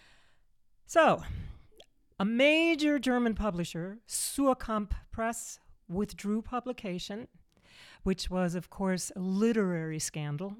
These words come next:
in and of itself, or controversy. Uh, they withdrew all copies of the play and announced that it would not be reprinted until Fassbinder changed the name of the rich Jew. Uh,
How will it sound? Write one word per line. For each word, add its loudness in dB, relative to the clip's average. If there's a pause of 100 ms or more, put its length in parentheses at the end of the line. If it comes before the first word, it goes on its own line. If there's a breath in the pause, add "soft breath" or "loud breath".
in 2
and -2
of -6
itself, -10 (200)
or -4
controversy. -10 (760 loud breath)
Uh, 6 (120)
they 6
withdrew 2
all 8
copies 2
of 2
the -4
play 4
and 2
announced 2
that 2
it 0
would 0
not 2
be 2
reprinted 0
until 0
Fassbinder 0
changed 0 (120)
the 2
name 2 (520 loud breath)
of 0
the 2
rich 2
Jew. 2 (720 loud breath)
Uh, 2